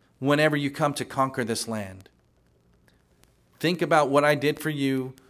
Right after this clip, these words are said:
so that you can do something kind for me." So with all of that, one of my first questions here is,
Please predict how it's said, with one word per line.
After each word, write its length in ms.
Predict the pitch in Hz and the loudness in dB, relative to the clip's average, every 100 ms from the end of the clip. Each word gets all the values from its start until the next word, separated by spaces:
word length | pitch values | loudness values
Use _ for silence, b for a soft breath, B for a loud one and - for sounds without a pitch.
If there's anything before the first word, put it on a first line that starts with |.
| b b b | b b b
so 240 | - 139 | -6 -2
that 220 | 131 131 123 | 2 0 0
you 180 | 127 | -2
can 140 | 135 123 | -2 -4
do 120 | 123 | -2
something 360 | - 117 117 107 | -2 -2 -4 -6
kind 280 | 110 104 | -8 -8
for 120 | - 98 | -10 -12
me." 240 | 95 95 _ _ _ _ _ _ b b b b b b b b _ | -14 -16 _ _ _ _ _ _ b b b b b b b b _
So 160 | - 147 | -2 2
with 200 | 156 156 | 0 0
all 220 | - 175 240 | 0 2 2
of 120 | 143 | 0
that, 420 | 107 92 - - _ _ _ _ _ _ _ _ _ - - | -4 -4 -14 -20 _ _ _ _ _ _ _ _ _ -14 0
one 140 | 170 | 2
of 40 | 220 | 4
my 120 | 190 | 2
first 400 | - 214 220 - | 4 2 2 0
questions 440 | 208 208 196 175 | 2 2 0 -2
here 260 | - 139 143 | 0 2 2
is, 340 | 143 139 - | 2 -2 -2